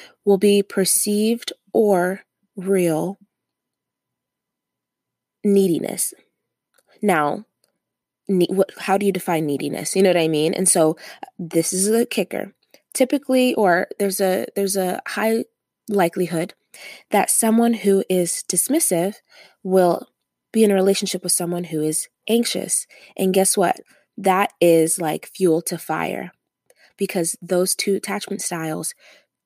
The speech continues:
uh, can so easily trigger each other that it can turn into a hot mess real quick. <laughs> So, you know, neediness, right? Someone who is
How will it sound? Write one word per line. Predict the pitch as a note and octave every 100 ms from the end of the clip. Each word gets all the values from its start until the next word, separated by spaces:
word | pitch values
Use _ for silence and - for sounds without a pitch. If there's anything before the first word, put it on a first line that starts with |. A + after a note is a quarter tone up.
| -
uh, | - -
can | G#3 F#3+
so | - - G#3+ G#3+ - -
easily | G#3 G3+ F3+ D3+
trigger | E3 - G3 F#3 D#3 -
each | F3 E3+ D#3+
other | D3 C#3+ D3 D#3 _ - - - - -
that | - F3+ E3 -
it | E3
can | - E3+
turn | E3 D#3
into | D#3+ -
a |
hot | D3 -
mess | C#3+ C#3
real | - -
quick. | - - - -
<laughs> | B3+ - G#3 _ - - - -
So, | - - G#3 G3 F#3 - - - -
you | G#3+
know, | F3+ D#3+ D#3 - _
neediness, | G3 G3 A3 A#3 A3+ D#3 E3 -
right? | G3+ G3
Someone | - A3+
who | G#3+ A3
is | G3 -